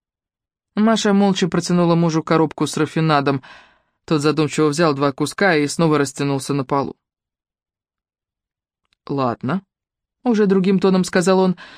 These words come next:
"допустим, отпечатки. М, допустим, они там есть.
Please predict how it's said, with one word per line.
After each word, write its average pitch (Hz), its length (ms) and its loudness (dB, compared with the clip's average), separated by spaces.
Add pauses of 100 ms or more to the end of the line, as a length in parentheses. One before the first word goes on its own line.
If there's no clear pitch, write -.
(420)
"допустим, 311 720 2 (140)
отпечатки. - 720 -4 (680)
М, 320 920 -2
допустим, 214 540 -2
они 123 180 -2
там 110 160 -6
есть. - 600 -8